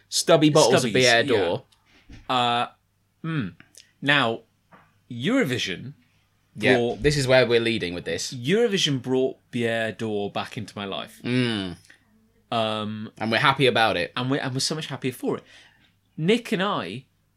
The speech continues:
Speaker 2: genuinely had a conversation in the aftermath of Eurovision.
Speaker 1: Mm.
Speaker 2: After you'd left, after we tidied up all the
Speaker 1: Oh, that's nice,
Speaker 2: streamers,
Speaker 1: isn't it?
Speaker 2: confetti,
Speaker 1: I,
Speaker 2: and
Speaker 1: I leave
Speaker 2: everything.
Speaker 1: and everyone has a conversation.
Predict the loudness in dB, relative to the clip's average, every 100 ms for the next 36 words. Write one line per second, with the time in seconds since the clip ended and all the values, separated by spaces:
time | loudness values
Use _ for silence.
0 | _ -4 -4 -2 -4 -4 -4 -4 -6 -8
1 | -8 -6 -6 -8 -10 -10 -12 -10 -12 -12
2 | -12 -10 -12 -18 _ _ -10 -8 -8 -12
3 | _ -10 -6 -4 -6 -10 -12 -8 -6 -4
4 | -6 -8 -6 -6 -4 -6 -8 -14 -14 -10
5 | -8 -8 -6 -6 -6 -8 -8 -10 -8 -6
6 | -8 -8 -8 -6 -4 -4 -4 -4 -4 -8
7 | -10 -8 -8 -6 -8 -10 -12 0 6 6
8 | 6 2 0 -2 -2 -2 -4 -4 -8 -8
9 | -2 -2 -2 -10